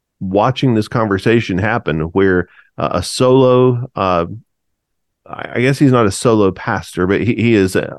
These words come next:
a fully funded pastor, uh, the only one on the staff,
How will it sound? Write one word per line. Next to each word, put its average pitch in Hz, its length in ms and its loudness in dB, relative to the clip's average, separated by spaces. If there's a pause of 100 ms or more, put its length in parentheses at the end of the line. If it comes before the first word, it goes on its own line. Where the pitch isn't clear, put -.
(120)
a - 100 -6
fully 127 420 2
funded 117 400 0
pastor, 98 600 -4 (420)
uh, 82 140 0
the 85 160 -2
only 120 240 4
one 104 200 2
on 95 120 0
the 87 100 0
staff, 90 480 -4